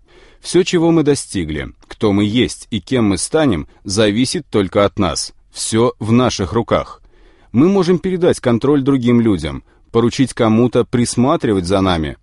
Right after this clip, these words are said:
но при этом остаёмся полностью в ответе за свою жизнь. Что касается принятия ответственности, многие считают это необходимостью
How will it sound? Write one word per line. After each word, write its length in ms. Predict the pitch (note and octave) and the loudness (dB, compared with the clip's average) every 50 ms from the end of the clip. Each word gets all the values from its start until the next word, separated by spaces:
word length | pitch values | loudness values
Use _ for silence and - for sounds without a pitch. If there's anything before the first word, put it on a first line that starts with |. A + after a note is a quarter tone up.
| _ | _
но 260 | - G2+ G2+ A#2 D3+ D#3+ | -4 -2 -2 -2 -2 -2
при 180 | - G#3 G3+ | -2 -2 -2
этом 260 | F3 E3 - E3+ D#3+ | 0 0 0 2 2
остаёмся 640 | D#3 C#3+ - - C#3 B2+ C3 C3+ B2+ - - C3+ A2+ | 2 0 0 0 0 2 2 2 0 0 0 -2 -2
полностью 720 | - - G#2 G#2+ A2+ A#2 A2+ G#2 - - - G#2 G2 F2 - | -2 0 0 2 2 2 2 0 -4 -4 -4 -2 -2 -2 -4
в 140 | G2+ G2+ A2+ | -4 -2 -2
ответе 460 | A2 - - G2 F#2 F2+ - - F#2+ | -2 -2 -2 -2 -2 -2 -2 -4 -4
за 140 | F2+ F#2+ F#2+ | -2 -2 -2
свою 360 | - - G2 F2+ E2+ E2+ E2+ | -2 -2 -2 -2 -2 -2 -4
жизнь. 460 | D#2+ F2 E2+ D2 C2 C2+ B1+ - - - _ _ _ _ _ _ _ _ _ _ | -4 -4 -4 -6 -6 -10 -12 -14 -18 -20 _ _ _ _ _ _ _ _ _ _
Что 240 | - - - F#3+ | -10 -4 -2 -2
касается 520 | G3 - F3+ - - F#3 F3 D#3 - - C3+ | 0 -2 -2 -2 -2 -2 -2 -2 -2 -4 -4
принятия 480 | - C3+ B2+ B2+ B2+ B2+ A#2 - A2+ | -2 -2 0 0 0 0 -2 0 0
ответственности, 800 | A2 G#2 - - E3 E3 - - G2 F2+ E2 D2+ - - - D#2 | -2 0 0 -2 -4 -4 -4 -6 -8 -6 -6 -6 -8 -10 -10 -10
многие 480 | C#2+ B1+ C#2 F2 A#2 E3 F#3+ F3 F3+ E3+ | -10 -6 -4 -2 -2 -2 -2 -4 -4 -6
считают 460 | D3 - D3+ C3 - D3 C#3+ C3+ - | -6 -6 -6 -4 -2 -2 -2 -2 -2
это 180 | C#3+ B2+ - B2+ | -4 -4 -2 -2
необходимостью 880 | B2 A#2+ A2+ - - G#2+ G2+ F#2 A#2+ D3 D3 A#2 - - - F2 D#2 | 0 0 -2 -2 -2 -4 -4 -2 0 0 0 0 -2 -4 -8 -8 -10